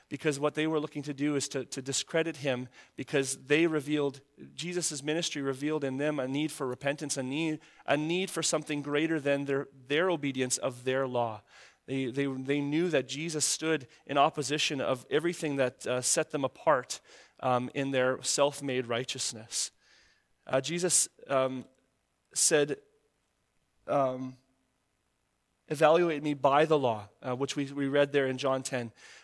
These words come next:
S-, look at what you're, he says, "Just look in the scriptures, look in the law and in the prophets, and see if there's a way that you can find fault in me." And they will find no fault, as we already know.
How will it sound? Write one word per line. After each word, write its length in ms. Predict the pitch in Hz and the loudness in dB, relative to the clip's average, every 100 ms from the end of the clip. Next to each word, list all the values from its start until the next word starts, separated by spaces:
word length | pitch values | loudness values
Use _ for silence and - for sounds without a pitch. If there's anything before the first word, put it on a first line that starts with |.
| _ | _
S-, 200 | - - | -6 -6
look 640 | 160 156 - 156 165 196 - | -6 -18 -14 -2 0 0 0
at 180 | 156 156 - | 2 2 0
what 460 | - 151 156 151 - | -12 2 2 2 -10
you're, 480 | 151 156 151 143 135 - 147 | -20 -6 -2 0 -2 -6 -14
he 160 | 143 143 | -8 -6
says, 200 | 147 139 139 139 | -6 -6 -10 -8
"Just 220 | 160 151 | -8 -4
look 260 | 156 202 | -4 -4
in 220 | - 170 170 | -4 -4 -2
the 60 | |
scriptures, 540 | 151 - 190 - 131 120 | -4 -4 -4 -2 -4 -4
look 280 | 147 190 | -4 -2
in 100 | 190 | -2
the 80 | 185 | -2
law 320 | 156 143 135 | 2 4 4
and 180 | 127 139 | 4 0
in 140 | 143 139 | 0 -4
the 80 | |
prophets, 480 | 127 139 127 - 123 | -2 -2 -2 -4 -6
and 100 | 139 | -4
see 460 | 127 - 202 220 123 - - - | 0 0 -2 -6 -12 -16 -20 -8
if 140 | 151 | -6
there's 180 | 170 160 | -2 -2
a 60 | 156 | 0
way 180 | 147 165 | 0 0
that 140 | 151 | 0
you 120 | 151 | -4
can 160 | 151 151 | -8 -8
find 380 | - 147 151 143 | -2 2 2 0
fault 340 | - 139 156 | 0 -2 -2
in 220 | 135 143 | -6 -6
me." 220 | 123 107 _ - - - | -6 -10 _ -20 -20 -6
And 140 | 147 | 0
they 80 | 151 | 2
will 100 | 143 | 0
find 480 | 127 - 151 151 135 | -2 2 4 2 -2
no 220 | 131 151 | 0 0
fault, 380 | - 135 123 127 | 2 0 0 -8
as 100 | 127 | -6
we 100 | 135 | -2
already 300 | 127 127 123 | -2 -2 -4
know. 280 | 120 117 | -6 -6